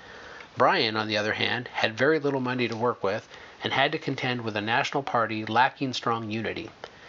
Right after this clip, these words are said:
His greatest asset was his own stamina and oratorical brilliance. While his Republican opponent stayed home, Bryan put in eighteen-hour days, traveled thousands of miles, and made almost three thousand speeches.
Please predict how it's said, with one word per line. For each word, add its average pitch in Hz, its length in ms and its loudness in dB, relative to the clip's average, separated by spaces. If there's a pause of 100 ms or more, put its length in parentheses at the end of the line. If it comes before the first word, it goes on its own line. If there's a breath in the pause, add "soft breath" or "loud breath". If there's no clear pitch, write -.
(120)
His - 160 -4
greatest 131 420 2
asset 139 380 4
was 123 160 -4
his 110 160 -2
own 117 180 0
stamina 147 500 0
and 113 180 -4
oratorical 127 640 -2
brilliance. 120 580 -2 (560 loud breath)
While 117 160 4
his 127 160 0
Republican 165 560 2
opponent 156 380 0
stayed 139 300 0
home, 110 420 -2
Bryan 135 380 2
put 123 180 -2
in 120 100 -4
eighteen-hour 135 640 0
days, 95 380 -2
traveled 127 420 2
thousands 139 460 2
of 131 100 -6
miles, 110 380 0
and 113 140 -2
made 127 200 0
almost 117 320 -2
three 123 180 -2
thousand 120 360 -2
speeches. - 540 -4